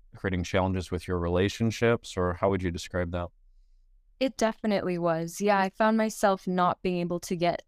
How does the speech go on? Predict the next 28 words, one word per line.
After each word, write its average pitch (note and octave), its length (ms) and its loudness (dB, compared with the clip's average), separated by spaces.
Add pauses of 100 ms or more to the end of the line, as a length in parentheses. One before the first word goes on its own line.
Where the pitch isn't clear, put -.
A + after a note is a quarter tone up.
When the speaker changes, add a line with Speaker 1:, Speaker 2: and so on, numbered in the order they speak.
(120)
Speaker 2:
as F3+ 220 0
close - 420 -2
to A3+ 100 -6
people C4 600 -2
as F#3+ 160 -2
I F#3+ 100 4
would F3+ 140 0
have E3+ 160 -2
liked E3+ 400 -4
to, G#3+ 260 0
like F3 200 0
my E3 120 0
classmates G3 720 -2
at G3+ 80 -2
the G3 100 -4
time, F#3+ 500 -4 (300)
my F3+ 120 0
coworkers. F3+ 680 0
It F#3+ 60 0
was F3 160 -2
really F3+ 200 0
hindering E3+ 560 -4
my - 100 -6
relationships E3 760 -4
with G3+ 160 -4
them. G#3+ 380 0 (540)
And F3+ 380 -2
that, G3+ 340 2